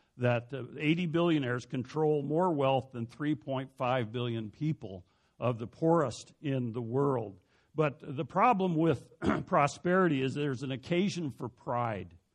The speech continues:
And, uh, if we are, uh, proud about what we've accomplished, we can become arrogant, and we never come to grips with God's providence.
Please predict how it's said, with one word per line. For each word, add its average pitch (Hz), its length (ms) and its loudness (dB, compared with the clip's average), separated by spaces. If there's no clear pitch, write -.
And, 127 320 0
uh, 123 40 -6
if 147 240 -2
we 165 140 6
are, 143 360 2
uh, 107 40 -8
proud 185 460 4
about 143 440 0
what 160 200 2
we've 156 180 0
accomplished, 135 880 0
we 147 140 0
can 147 140 -4
become 127 400 -2
arrogant, 190 560 2
and 131 120 -2
we 143 100 2
never 165 260 4
come 175 220 -2
to 143 80 -2
grips 151 460 -4
with 143 240 -6
God's 135 340 -2
providence. 147 960 0